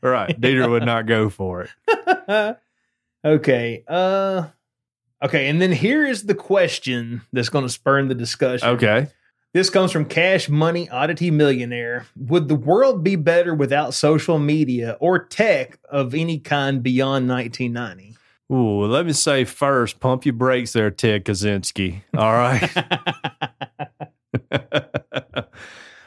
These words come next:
Speaker 1: Oh, would the world be better? I don't know. Better is a subjective term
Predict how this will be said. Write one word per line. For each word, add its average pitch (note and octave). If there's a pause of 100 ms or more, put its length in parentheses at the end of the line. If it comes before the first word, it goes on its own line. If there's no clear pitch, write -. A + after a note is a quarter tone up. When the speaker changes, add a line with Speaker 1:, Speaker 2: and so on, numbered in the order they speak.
(100)
Speaker 1:
Oh, D#3
would D#3+
the C#3+
world D#3
be C#3
better? G2+ (300)
I G3
don't A3+
know. C3 (160)
Better C#3+
is B2
a A#2
subjective A2+
term G2